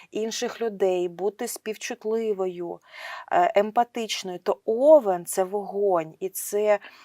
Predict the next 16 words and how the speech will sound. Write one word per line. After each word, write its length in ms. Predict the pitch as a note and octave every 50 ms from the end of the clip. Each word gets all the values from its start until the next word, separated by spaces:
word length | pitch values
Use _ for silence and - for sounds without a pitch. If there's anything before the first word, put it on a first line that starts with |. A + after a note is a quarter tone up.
| _ _ _ -
бажання 1200 | F#3+ F3 E3+ G3 G3+ G3 F#3 F#3 G3+ G3+ G#3 A#3 B3+ D4 C#4+ B3+ A#3 G#3 F#3+ F#3 F#3 F#3 - -
втілювати 920 | - F#3 - - - - - A3 A3 A#3+ C4 C4 C4+ C4 - A#3+ A#3 A#3 A#3 - -
свої 540 | - - - F#3 F#3+ F#3+ G3 A3 A3 - A3+
ідеї, 420 | G3+ F3+ G3 F#3+ F#3+ F3+ E3+ E3
це 180 | - - F#3+ F#3+
сміливість. 920 | - - G#3+ A3 A3+ A3 A3 A3+ G#3+ G3 F3+ E3+ G3 A3 - - _ _ - - - - - - - - - _
А, 340 | - G3+ G3 G3 G3 F#3+ F#3+ - -
і 520 | G#3+ G#3+ A3 A3 A3 A3+ A3 A3 A3 A3 G#3+ G#3 -
власна 680 | - G3+ F#3+ F3+ F3+ F#3 G3 G3+ G#3 A3+ A3+ - B3 A3+
точка 400 | - - G#3 G3+ - - - G3+
зору 540 | F#3 F#3 G3+ G#3 G#3 G3 F3+ F3 E3+ E3+ - - F#3+ F#3
на 300 | F#3+ F#3+ G3 G3 F#3+ - - F3
багато-багато 920 | F3+ F#3+ F3+ F3+ F#3+ G3+ A3 - - G3+ F3+ F#3+ F3+ F#3+ G3 G3+ - G3+
питань 380 | - - G3 - - F#3+ F#3 F3
в 40 | D#3+
житті. 320 | F3 F3 - - E3+ E3